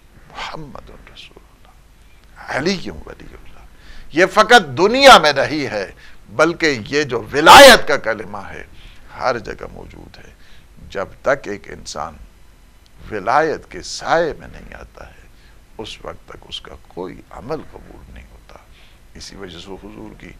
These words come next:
مفصل جو حدیث ہے، مفصل حدیث میں یہ بات جو ہے نا وہ بتا دی گئی ہے۔ بڑی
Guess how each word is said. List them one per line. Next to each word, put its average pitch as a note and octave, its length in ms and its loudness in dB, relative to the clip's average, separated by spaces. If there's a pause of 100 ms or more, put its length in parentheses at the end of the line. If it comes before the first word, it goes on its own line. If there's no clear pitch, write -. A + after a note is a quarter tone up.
(320)
مفصل - 760 4
جو - 160 -6
حدیث - 480 -14
ہے، D2+ 160 -14 (580)
مفصل - 380 -6
حدیث - 540 -12
میں - 180 -16 (500)
یہ G2+ 260 -12
بات F2+ 280 -2
جو - 100 -12
ہے - 60 -14
نا - 100 -14
وہ G1+ 160 -12
بتا - 300 -6
دی - 260 -12
گئی - 240 -16
ہے۔ G1+ 120 -16 (520)
بڑی E3 340 -2